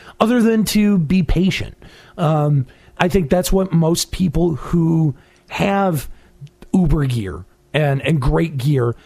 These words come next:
that's what they do. They're, they're patient, they're consistent, they show up to runs all the time, and they're always, you know, they're there when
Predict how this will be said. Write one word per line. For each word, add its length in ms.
that's 340
what 140
they 120
do. 220
They're, 340
they're 200
patient, 600
they're 120
consistent, 760
they 100
show 240
up 180
to 100
runs 540
all 220
the 100
time, 540
and 120
they're 160
always, 400
you 120
know, 160
they're 240
there 560
when 500